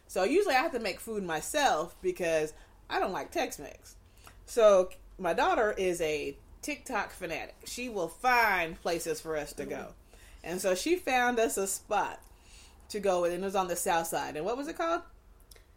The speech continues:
Speaker 2: What, um,
Speaker 1: The, where did we go? Trump, what was it called?
Speaker 2: Tremont?
Speaker 1: Uh,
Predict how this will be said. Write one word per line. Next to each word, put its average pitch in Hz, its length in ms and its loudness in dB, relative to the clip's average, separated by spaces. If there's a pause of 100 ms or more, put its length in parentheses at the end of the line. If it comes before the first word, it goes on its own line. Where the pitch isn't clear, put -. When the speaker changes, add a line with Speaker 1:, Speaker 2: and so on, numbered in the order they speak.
(180)
Speaker 2:
What, 214 280 -4
um, 196 560 -10 (240)
Speaker 1:
The, 190 180 -4
where 202 300 -6
did 233 140 -6
we 247 80 -8
go? 240 200 -4 (320)
Trump, 226 180 -8 (100)
what 233 160 -8
was 240 100 -12
it 247 80 -16
called? 247 180 -8 (500)
Speaker 2:
Tremont? 165 220 -18 (840)
Speaker 1:
Uh, - 40 -20